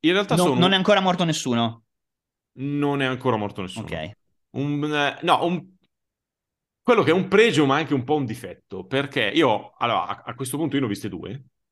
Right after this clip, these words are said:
Speaker 1: Ne ho viste
Speaker 2: Ok.
Speaker 1: due. E da una parte dici, ritrovo tutte le dinamiche che conoscevo e ritrovo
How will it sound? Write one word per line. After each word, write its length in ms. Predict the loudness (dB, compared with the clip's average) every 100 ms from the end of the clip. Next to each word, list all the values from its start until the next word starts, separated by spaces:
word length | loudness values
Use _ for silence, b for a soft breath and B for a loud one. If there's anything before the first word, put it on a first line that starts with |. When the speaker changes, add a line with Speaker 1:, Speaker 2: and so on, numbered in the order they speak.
| _
Speaker 1:
Ne 100 | -12
ho 60 | -8
viste 220 | -6 -6
Speaker 2:
Ok. 60 | -6
Speaker 1:
due. 200 | -4 -6 b b b b _ _ _ _ _ _
E 60 | 0
da 100 | 2
una 140 | 2
parte 260 | 2 0 2
dici, 460 | 0 2 0 -2 -6
ritrovo 960 | -4 -4 -2 2 2 2 -2 -6 -8 _
tutte 400 | -8 -8 -2 0
le 140 | 0
dinamiche 720 | 0 -2 -2 -2 -4 -6 -10
che 200 | -6 -8
conoscevo 1040 | -8 -10 -10 -12 -8 -4 -2 0 0 -2 b b b 0
e 120 | 2
ritrovo 800 | 2 2 2 2 2 -2 -4